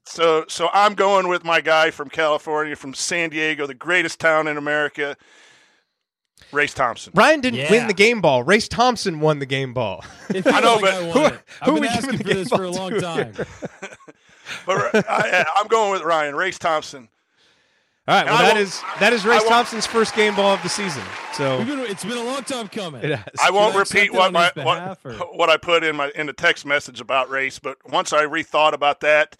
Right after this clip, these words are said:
Speaker 1: and that moment, uh, where he blocked Lamar, congratulations. Last great week for the young man. He deserves the, the game ball.
Speaker 2: I can't, I can't argue with that at all. I thought Race was
Speaker 3: He's
Speaker 2: really
Speaker 3: fought
Speaker 2: good.
Speaker 3: through a lot,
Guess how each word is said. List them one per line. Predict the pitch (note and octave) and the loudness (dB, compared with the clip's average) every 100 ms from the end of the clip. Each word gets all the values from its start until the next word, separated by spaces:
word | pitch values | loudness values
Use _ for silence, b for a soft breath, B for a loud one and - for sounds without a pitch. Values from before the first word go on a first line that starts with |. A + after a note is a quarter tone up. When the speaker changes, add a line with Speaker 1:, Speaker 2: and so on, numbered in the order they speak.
| b b b b | b b b b
Speaker 1:
and | C3 | -2
that | D3 D3 | -2 0
moment, | D3+ D3+ D3 - | -2 -2 -4 -8
uh, | D3 C3+ C3 B2 _ | -6 -4 -4 -8 _
where | C3+ C#3 | -12 -10
he | C#3 | -8
blocked | A2+ C#3 C3 - - - _ | -4 -2 -2 -2 -18 -20 _
Lamar, | C3 C3 C3+ C3 C3 B2+ B2 - _ _ _ _ | -10 -6 -4 -2 0 -2 -4 -10 _ _ _ _
congratulations. | - C#3 E3+ D#3+ D3 D3 C#3+ D3 C#3 - - - | -10 2 4 4 4 2 0 -6 -8 -8 -10 0
Last | D#3 D3+ - - _ C#3 | 2 2 -2 -12 _ -2
great | A3 G3 D#3+ | 2 4 2
week | E3 D3+ - | 0 0 -2
for | C#3 | -6
the | C3 | 0
young | C#3 C3+ | -2 0
man. | C#3 C#3 | -2 -2
He | C3+ | -6
deserves | B2 B2 A#2 - | -6 -6 -6 -10
the, | B2 _ _ - | -18 _ _ -12
the | A#2+ | -8
game | B2 A#2 | -6 -6
ball. | G2+ F#2 - _ A#2+ | -8 -14 -16 _ 0
Speaker 2:
I | A#2 | 0
can't, | - G#2+ G#2 | 2 -2 0
I | B2 | -2
can't | - G#2+ | 0 0
argue | G#2 G#2 | 0 -2
with | G2 | -2
that | G#2 F#2 | -2 -2
at | |
all. | F#2 F2+ - | -4 -8 -4
I | G2+ | 0
thought | G#2+ F#2+ | 0 0
Race | G2 - | 0 0
was | D3+ | 0
Speaker 3:
He's | D#3 | 0
Speaker 2:
really | F#2+ | 2
Speaker 3:
fought | D#3+ D#3+ | 2 2
Speaker 2:
good. | D3 | 2
Speaker 3:
through | E3 D3 | 2 2
a | A2+ | 0
lot, | A2 A#2 A2+ F#2+ | -2 -2 -2 -4